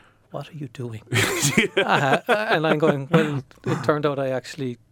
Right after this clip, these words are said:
Speaker 1: know them."
Speaker 2: Yeah.
Speaker 1: Uh, or I know their sister, or what, and they're going, "What,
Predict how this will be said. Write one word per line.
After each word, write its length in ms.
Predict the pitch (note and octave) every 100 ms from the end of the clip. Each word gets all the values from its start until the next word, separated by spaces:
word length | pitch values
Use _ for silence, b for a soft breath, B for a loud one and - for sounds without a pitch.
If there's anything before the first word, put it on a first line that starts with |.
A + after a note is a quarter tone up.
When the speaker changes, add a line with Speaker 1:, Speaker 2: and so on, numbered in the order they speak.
| _
Speaker 1:
know 200 | C#3 D3
them." 200 | A#2+ A#2+ - -
Speaker 2:
Yeah. 180 | E3+ G#2+ B -
Speaker 1:
Uh, 220 | C3 A#2+ B2
or 180 | B2 A#2
I 160 | A#2+
know 220 | A2+ A#2+ A2+
their 100 | A2
sister, 600 | - - D3 - B2+ A#2+
or 40 |
what, 100 | C#3
and 60 | C3+
they're 80 | D3+
going, 120 |
"What, 100 | E3